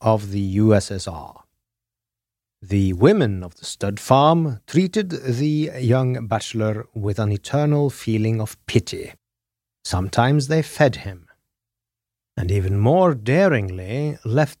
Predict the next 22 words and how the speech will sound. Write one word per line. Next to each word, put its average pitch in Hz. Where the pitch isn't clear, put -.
their 123
children 117
with 92
him, 87
to -
which 131
the 107
zoo 104
technician 147
Golovkin 127
treated 151
with 107
visible 160
love. 80
Several 123
teenagers 131
always 165
hovered 117
around 85
him, 98
whom 131
Golovkin 117